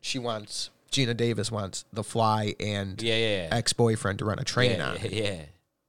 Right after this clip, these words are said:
Speaker 1: Hey, respect.
Speaker 2: Yeah.
Speaker 1: I can't hate if that's what she was implying. That was the subplot to the movie I wasn't getting.
Speaker 2: Yeah.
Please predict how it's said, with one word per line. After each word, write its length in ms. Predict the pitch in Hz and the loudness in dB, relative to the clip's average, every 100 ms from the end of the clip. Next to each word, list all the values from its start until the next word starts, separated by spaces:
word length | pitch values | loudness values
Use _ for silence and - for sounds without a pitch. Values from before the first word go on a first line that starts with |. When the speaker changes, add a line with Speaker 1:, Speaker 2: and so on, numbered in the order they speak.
| _ _ - | _ _ -14
Speaker 1:
Hey, 220 | - 214 | -10 -10
respect. 580 | - - - - 98 82 | -8 -4 2 2 2 -2
Speaker 2:
Yeah. 60 | 76 | -2
Speaker 1:
I 40 | |
can't 220 | 139 165 | 2 4
hate 260 | 113 120 - | 6 6 4
if 80 | - | 2
that's 240 | 131 143 | 2 2
what 140 | 117 107 | 0 0
she 140 | 120 | 0
was 120 | 101 | 0
implying. 640 | 110 107 123 - 90 - - - - - _ _ _ _ _ _ _ | -2 -2 -4 -2 -6 -8 -14 -20 -20 -20 _ _ _ _ _ _ _
That 240 | 151 160 | 8 8
was 160 | 156 143 | 8 2
the 100 | 156 | 2
subplot 640 | 147 170 160 139 156 170 - | 4 6 6 6 8 8 6
to 120 | 170 | 0
the 80 | 185 | 4
movie 480 | 214 277 302 240 | 8 10 10 10
I 120 | 160 143 | 10 10
wasn't 400 | 131 123 113 - | 6 2 0 0
getting. 440 | 113 - 85 76 | -2 -2 -8 -6
Speaker 2:
Yeah. 320 | 87 107 101 | -2 0 0